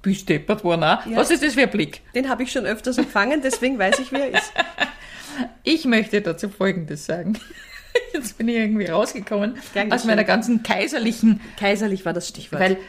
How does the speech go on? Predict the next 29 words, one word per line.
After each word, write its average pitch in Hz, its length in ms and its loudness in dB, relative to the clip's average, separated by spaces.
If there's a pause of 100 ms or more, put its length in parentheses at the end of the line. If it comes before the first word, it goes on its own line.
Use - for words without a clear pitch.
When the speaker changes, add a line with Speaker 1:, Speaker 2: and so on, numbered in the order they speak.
(360)
Speaker 1:
ich 202 160 -2
habe 202 140 2
nämlich 208 200 0
was 190 120 -2
verwechselt, 175 360 -2
der 160 80 -6
Kaiser 170 280 -2
Maximilian. 180 880 -2 (320)
Das 185 160 -6
waren 196 140 4
die 214 80 2
Landesfarben 202 760 2
schon 220 160 0
vom 208 160 2
Kaiser 190 260 0
Maximilian, 190 720 -2 (240)
weshalb 214 880 0
dann 190 260 2 (200)
auch 220 240 0
die 196 160 -6
Fuhrwerke 233 720 0
der 202 140 -6
Post - 680 -2 (280)
alle 180 280 0
so 175 320 -4
gelb-schwarz 180 800 -2
waren. 190 180 -2
Speaker 2:
Ah. 208 460 -8
Speaker 1:
Und 196 320 0